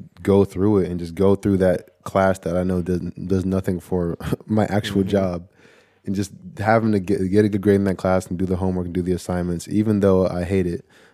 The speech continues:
Speaker 1: but knowing that I'm doing it so I can get a degree in the end.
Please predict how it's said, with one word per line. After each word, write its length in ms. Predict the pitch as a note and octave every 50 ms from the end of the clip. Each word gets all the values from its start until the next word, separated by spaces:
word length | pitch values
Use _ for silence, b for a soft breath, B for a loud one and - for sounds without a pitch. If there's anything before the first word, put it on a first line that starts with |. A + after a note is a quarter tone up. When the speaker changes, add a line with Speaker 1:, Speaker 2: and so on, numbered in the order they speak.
| b b
Speaker 1:
but 300 | G2 F#2+ G2 F#2+ F#2 E2+
knowing 420 | F#2+ G2 G2+ G2+ G2+ G2+ G2 F#2+ F2+
that 320 | F2+ F2+ F2+ E2+ - _ _ _ -
I'm 200 | - G2 F#2+ F#2
doing 320 | F2+ G2 G2+ G2+ G2 F#2
it 120 | F2 F2 -
so 100 | - F#2
I 60 | F2+
can 100 | - F#2
get 140 | F2+ F2+ E2
a 40 | E2
degree 320 | D#2+ E2 D#2+ F#2 F#2+ F#2
in 100 | F2+ E2+
the 60 | E2
end. 260 | E2 E2 D#2+ D#2+ D#2+